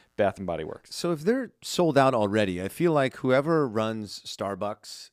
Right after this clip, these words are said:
Speaker 2: and whoever runs Bath and Body Works
Speaker 1: Yeah.
Speaker 2: need to have a conversation with
Speaker 1: Come
Speaker 2: each
Speaker 1: on.
Speaker 2: other and be like, "Yo, how are we sold out of P S Ls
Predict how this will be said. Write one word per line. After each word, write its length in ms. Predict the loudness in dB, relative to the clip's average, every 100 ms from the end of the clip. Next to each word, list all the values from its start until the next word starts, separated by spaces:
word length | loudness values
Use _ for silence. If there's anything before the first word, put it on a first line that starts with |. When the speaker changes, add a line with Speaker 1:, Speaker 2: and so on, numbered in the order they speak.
| _
Speaker 2:
and 140 | -14 -12
whoever 400 | -10 -10 -10 -10
runs 540 | -10 -10 -12 -14 -16
Bath 300 | -12 -12 -12
and 100 | -16
Body 220 | -16 -14
Works 240 | -14 -12 -8
Speaker 1:
Yeah. 180 | -8 -6
Speaker 2:
need 160 | -8 -6
to 80 |
have 140 | -8 -8
a 40 |
conversation 640 | -12 -14 -14 -14 -14 -10
with 100 | -8
Speaker 1:
Come 80 | -6
Speaker 2:
each 140 | -6 -4
Speaker 1:
on. 100 | -2
Speaker 2:
other 240 | 0 -2 -6 -20 -20 _ -2
and 100 | 2
be 80 |
like, 280 | 4 4 0 _ -2
"Yo, 380 | -2 -2 -6 _ _ _
how 240 | 0 2
are 40 | 4
we 120 | 4
sold 240 | 2 2
out 80 | 2
of 140 | 0 0
P 140 | 0
S 180 | 0 -2
Ls 480 | -4 -4 -6 -12